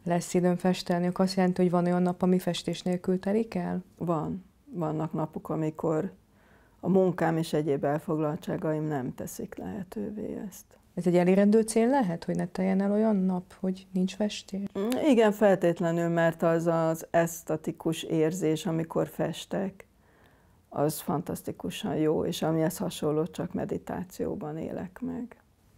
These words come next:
Speaker 1: Ugye többek között az álmokat is megfested, és ez is egy álom megvalósulása, ez a kiállítás.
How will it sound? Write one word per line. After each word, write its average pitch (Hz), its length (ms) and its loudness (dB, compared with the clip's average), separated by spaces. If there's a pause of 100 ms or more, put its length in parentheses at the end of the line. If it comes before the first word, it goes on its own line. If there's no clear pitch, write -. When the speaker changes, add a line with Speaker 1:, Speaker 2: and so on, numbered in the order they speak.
(320)
Speaker 1:
Ugye 170 440 -2
többek 180 280 0
között 170 360 -6
az 170 120 -2
álmokat 170 640 -2
is 175 140 -4
megfested, 175 840 -2
és 170 200 -2
ez 175 80 0
is 175 140 -6
egy 165 100 -2
álom 165 240 -2
megvalósulása, 165 800 -4
ez 160 80 -2
a 165 100 -4
kiállítás. 170 680 -2